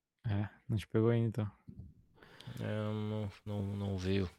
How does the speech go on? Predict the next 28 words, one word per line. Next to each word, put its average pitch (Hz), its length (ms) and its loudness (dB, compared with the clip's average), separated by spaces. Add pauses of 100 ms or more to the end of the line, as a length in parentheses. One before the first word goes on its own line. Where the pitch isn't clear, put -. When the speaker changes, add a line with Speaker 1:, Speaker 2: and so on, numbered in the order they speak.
(140)
Speaker 2:
bateu 98 340 4
com 92 120 4
força. - 500 4 (920)
Tava 107 140 6
assistindo - 300 2
uma 117 100 8
série 113 260 8
que 107 160 0
o 104 140 8
meu 98 140 10
amigo 98 240 12
Darunco 98 380 12
me 98 100 8
indicou, 98 540 8
que - 160 0
é 95 40 10
um 95 120 8
documentário, 92 680 6 (320)
é, 87 380 4 (140)
Gênio 98 440 6
Diabólico. 95 720 4 (1200)
Speaker 1:
Eu - 120 2
já 127 80 12
vi 120 140 12
Speaker 2:
Netflix. 113 120 8
Speaker 1:
esse. - 320 -4 (580)
Speaker 2:
Bom? 117 200 8 (1160)
Speaker 1:
Legal. 175 260 10